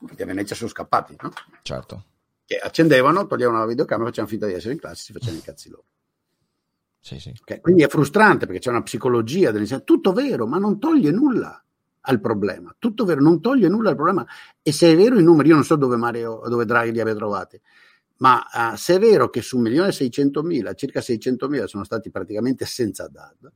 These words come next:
Speaker 1: già quello ti dice l'enormità del problema.
Speaker 2: Sì,
Speaker 1: Cioè,
Speaker 2: sì,
Speaker 1: più di un
Speaker 2: assolutamente.
Speaker 1: terzo dei studenti che sono stati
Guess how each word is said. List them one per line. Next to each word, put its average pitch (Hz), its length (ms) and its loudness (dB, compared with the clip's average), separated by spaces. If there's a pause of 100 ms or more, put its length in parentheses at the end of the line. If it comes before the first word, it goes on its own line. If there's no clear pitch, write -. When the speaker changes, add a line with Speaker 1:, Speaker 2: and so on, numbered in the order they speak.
(400)
Speaker 1:
già 226 300 0
quello 302 340 4
ti 175 140 -4
dice 123 220 -6
l'enormità 110 560 -6
del 98 140 -12
problema. - 380 -20 (1300)
Speaker 2:
Sì, - 180 -6
Speaker 1:
Cioè, 147 100 -2
Speaker 2:
sì, 135 80 0
Speaker 1:
più 208 140 2
di 208 100 2
un 160 60 4
Speaker 2:
assolutamente. 165 260 -2
Speaker 1:
terzo - 160 -6
dei 143 100 2
studenti 190 400 -2
che 170 80 -6
sono 131 160 -8
stati 143 440 -6